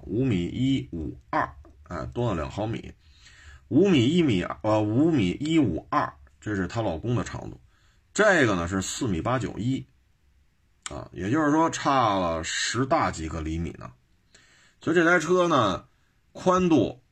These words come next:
也比她老公窄了十五个厘米还得多，呃，车身长度呢也要短了十六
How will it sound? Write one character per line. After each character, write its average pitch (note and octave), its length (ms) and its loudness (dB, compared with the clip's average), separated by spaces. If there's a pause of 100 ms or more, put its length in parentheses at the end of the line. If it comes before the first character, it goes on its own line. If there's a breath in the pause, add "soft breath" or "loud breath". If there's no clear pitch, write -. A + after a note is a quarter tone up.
(160)
也 G2 320 -2
比 E2 720 -4
她 G#2+ 160 -6
老 F2+ 120 -2
公 F#2+ 360 -2
窄 C#2+ 260 -4
了 F2 340 -2
十 - 360 -4
五 F#2+ 340 -2
个 F2+ 140 -4
厘 F2+ 200 0
米 F2+ 160 -2
还 F2 120 -6
得 E2 120 -6
多， F2 320 -6 (920 soft breath)
呃， F#2 460 -2
车 D#3 180 0
身 F3+ 140 2
长 C#3 260 2
度 E3+ 180 4
呢 G#2 400 2
也 E2+ 120 -6
要 A#2 180 0
短 E2+ 320 -2
了 D#2+ 80 -6
十 - 320 -4
六 A2 460 2